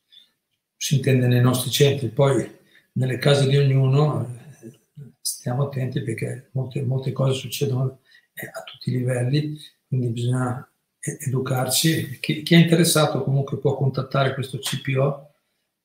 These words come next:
C-, C P O Child Protection Office, per avere più informazioni, più informazioni.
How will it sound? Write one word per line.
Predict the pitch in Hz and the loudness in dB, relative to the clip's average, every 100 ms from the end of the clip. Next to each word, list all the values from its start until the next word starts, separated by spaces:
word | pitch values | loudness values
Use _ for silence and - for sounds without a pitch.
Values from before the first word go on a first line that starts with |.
| _ - | _ -10
C-, | - - | -10 -6
C | - - | -4 -4
P | - 135 | -2 -2
O | 131 | -2
Child | - 135 | 0 -2
Protection | - 139 139 131 - 135 | -2 -4 -2 -4 -2 -4
Office, | 131 - 147 - - - _ _ - - _ | -4 -4 -4 -4 -6 -12 _ _ -16 -16 _
per | 131 | -2
avere | 127 131 127 | 0 0 0
più | 143 | -2
informazioni, | 135 131 123 123 - 120 117 | -4 -4 -4 -4 -4 -4 -4
più | - 120 | -6 -8
informazioni. | - 120 113 - 110 | -6 -8 -6 -8 -10